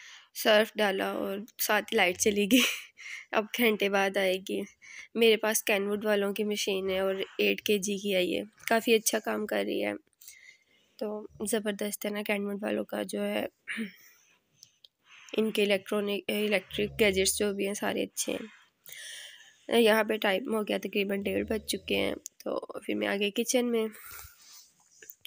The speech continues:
आज मैं बनाऊँगी कोफ्ते। तो ये मैं लाइफ में सेकंड टाइम बना रही हूँ। फर्स्ट टाइम मैंने बनाए थे तो वीडियो शूट की थी, लेकिन वो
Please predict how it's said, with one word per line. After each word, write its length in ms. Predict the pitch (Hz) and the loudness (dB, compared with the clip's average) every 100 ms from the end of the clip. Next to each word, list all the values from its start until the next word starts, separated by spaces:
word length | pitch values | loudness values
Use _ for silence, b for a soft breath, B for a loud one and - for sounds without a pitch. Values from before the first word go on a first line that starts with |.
| B B B B - | B B B B 4
आज 240 | 220 208 | 4 4
मैं 120 | 214 208 | 0 0
बनाऊँगी 440 | 214 202 196 202 | 0 0 -2 -4
कोफ्ते। 520 | 196 196 208 - 214 254 B B B B - - | -4 -6 -6 -2 0 0 B B B B -16 -8
तो 100 | 104 101 - - - B B B B - - | -4 -4 -4 -8 -12 B B B B -20 -6
ये 120 | 240 240 | -2 2
मैं 200 | 226 220 - _ 233 | 2 0 -4 _ 2
लाइफ 320 | 226 214 247 | 4 4 4
में 100 | 240 | 2
सेकंड 340 | 233 214 208 | 2 0 0
टाइम 200 | 214 208 | 2 2
बना 300 | 214 220 196 | 2 2 2
रही 100 | 170 | 2
हूँ। 60 | 202 | 0
फर्स्ट 240 | 233 226 - | 0 0 0
टाइम 140 | 226 | 0
मैंने 180 | 220 208 | 0 0
बनाए 280 | 214 208 190 | 0 0 0
थे 160 | 220 | 0
तो 100 | 214 | -2
वीडियो 260 | 208 196 214 | -2 0 -2
शूट 280 | 208 208 196 | -2 -4 -2
की 160 | 202 | -2
थी, 80 | 208 | 0
लेकिन 320 | 196 185 196 | -2 -2 -4
वो 300 | 196 190 190 | -2 -2 -2